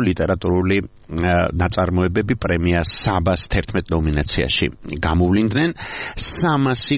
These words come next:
კონკურსანტიდან ფინალურ ეტაპზე ორმოცდაშვიდი წიგნი შეარჩია ჟიური. გაგახსენებთ, რომ ყოველწლიური ლიტერატურული პრემია საბა ორი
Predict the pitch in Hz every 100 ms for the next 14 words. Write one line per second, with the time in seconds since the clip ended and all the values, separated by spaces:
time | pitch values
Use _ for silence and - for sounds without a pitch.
0 | - 90 85 78 - 85 73 87 80 110
1 | 131 131 120 - 76 73 76 85 82 90
2 | 90 104 - - - 110 123 123 117 -
3 | 143 139 - 90 90 104 104 101 - -
4 | 87 80 85 92 87 - - 85 76 -
5 | - 73 73 - 87 82 92 73 - -
6 | - - - - 127 - 160 202 - 127
7 | 104 - 127 123 - 101 98 101 104 95
8 | 101 110 104 90 90 92 92 95 92 98
9 | 90 76 - - 110 82 78 98 104 -
10 | 90 87